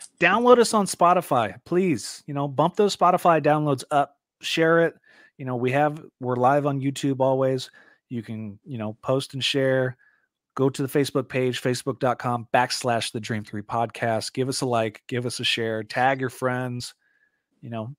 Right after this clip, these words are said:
talk about sports. If you wanna ask a question, the comments are always wide open. We see 'em while we're talking. So, uh, if you have any other questions, you can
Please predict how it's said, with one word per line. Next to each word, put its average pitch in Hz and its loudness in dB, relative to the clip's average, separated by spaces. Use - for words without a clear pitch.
talk 143 -8
about 170 -4
sports. 160 -6
If 101 -18
you 120 -4
wanna 139 -2
ask 139 -4
a 135 -4
question, 143 2
the 110 -8
comments 139 -4
are 123 0
always 127 -4
wide 120 0
open. 123 -2
We 107 -4
see 127 -6
'em 120 -4
while 113 -8
we're 113 -12
talking. 123 -6
So, 117 -2
uh, 110 0
if - -14
you 110 -10
have 120 -2
any 127 -6
other 127 -2
questions, 123 -6
you 101 -14
can 107 -12